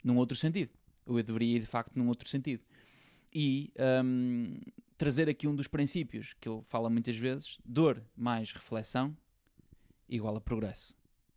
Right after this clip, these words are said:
Dor mais reflexão igual a progresso. E para nós termos esta abertura de espírito radical, de facto, nós também temos de estar disponíveis para não afastar a dor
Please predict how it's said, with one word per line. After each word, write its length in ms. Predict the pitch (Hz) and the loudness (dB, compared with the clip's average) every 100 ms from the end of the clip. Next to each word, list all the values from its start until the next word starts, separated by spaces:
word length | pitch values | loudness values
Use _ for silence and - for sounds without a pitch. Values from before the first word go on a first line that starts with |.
| - _ - | -20 _ -6
Dor 220 | 113 123 | 0 2
mais 180 | 117 113 | 4 2
reflexão 400 | - 123 107 120 | 0 -4 0 0
igual 180 | 113 113 | 2 0
a 60 | 113 | -4
progresso. 460 | 110 110 107 - - - - | -4 -4 -6 -12 -20 -20 -6
E 80 | 120 | -2
para 100 | 123 | 4
nós 400 | 131 170 143 - | 6 6 4 0
termos 300 | - 123 123 | -2 2 4
esta 200 | 123 - | 2 2
abertura 380 | 123 - 170 139 | 0 0 2 0
de 60 | - | -2
espírito 400 | - 127 117 - | -2 -2 -2 -2
radical, 520 | 113 117 113 123 - _ _ _ - | -2 2 0 0 -6 _ _ _ -14
de 80 | 110 | -6
facto, 400 | - 120 123 - | 2 2 2 0
nós 180 | 127 123 | 0 2
também 220 | 123 123 | 2 4
temos 180 | 127 120 | 2 0
de 60 | |
estar 180 | - 120 | 2 0
disponíveis 680 | 120 - 123 120 131 160 - - _ _ - _ | 0 0 4 4 2 -6 -12 -18 _ _ -20 _
para 220 | 139 131 117 | 2 4 4
não 240 | 147 175 | 2 2
afastar 420 | 156 139 - 123 | 0 -2 0 2
a 60 | 123 | 2
dor 240 | 117 127 | 2 0